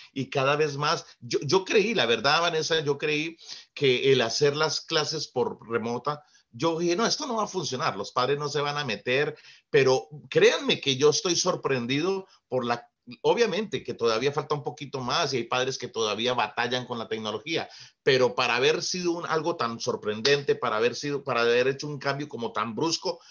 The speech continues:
créanme que la respuesta ha sido muy positiva, tanto ahí en ustedes en Harvard como, como en muchos distritos, como en muchas escuelas. De verdad que me, me apasiona ver cómo muchos padres latinos como que ya están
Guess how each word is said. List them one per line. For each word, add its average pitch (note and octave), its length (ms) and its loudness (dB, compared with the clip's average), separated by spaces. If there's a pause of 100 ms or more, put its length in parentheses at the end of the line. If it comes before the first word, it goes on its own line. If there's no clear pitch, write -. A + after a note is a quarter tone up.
(180)
créanme D3 380 2
que C#3 100 -2
la A#2+ 160 2
respuesta C#3+ 600 -2
ha C3+ 180 -4
sido C#3 300 0
muy G#3+ 400 -4
positiva, A#2+ 840 -8 (320)
tanto C3 340 -2
ahí D#3+ 160 2
en G3 60 0
ustedes F3 400 -4
en B2 180 -2
Harvard C#3 320 -2
como, B2 320 -8
como B2 320 0
en A#2+ 180 -4
muchos F#3+ 380 -2
distritos, C#3+ 520 -6
como B2+ 200 -6
en A#2 60 -6
muchas C#3+ 300 -2
escuelas. C#3+ 540 -2 (240)
De C3 120 4
verdad B2+ 320 4
que D#3+ 80 -4
me, C#3 180 -2
me C#3 120 -2
apasiona D#3+ 680 0
ver D#3+ 260 2
cómo D#3+ 280 -2
muchos G3 640 -6
padres D#3 460 0
latinos F3 640 -6 (240)
como B2+ 280 -4
que B2 120 -4
ya B2+ 120 2
están E3 480 -2